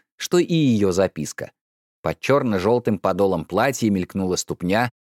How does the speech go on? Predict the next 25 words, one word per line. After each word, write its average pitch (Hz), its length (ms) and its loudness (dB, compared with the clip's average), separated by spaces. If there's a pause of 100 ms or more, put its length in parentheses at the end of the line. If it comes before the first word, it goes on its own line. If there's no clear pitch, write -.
(200)
и 156 80 2
герцог 165 480 0
увидел, 139 360 4
что 104 220 0
она 101 400 0
безупречной 92 800 0
формы. 65 460 -2 (520)
Мадам 110 540 0
Макс 104 300 0
Гослер 117 520 0
вытянула 127 480 0
пальчик 160 540 -2 (280)
и 185 60 0
коснулась 160 560 0
его 110 180 4
руки. 71 380 -2 (440)
Ладонь 120 460 2
у 120 100 0
нее 95 240 2
была 90 240 2
очень 90 340 -2
красивая, 101 640 0 (280)
пальцы 175 420 2
унизаны 120 520 4
драгоценностями, 143 1040 2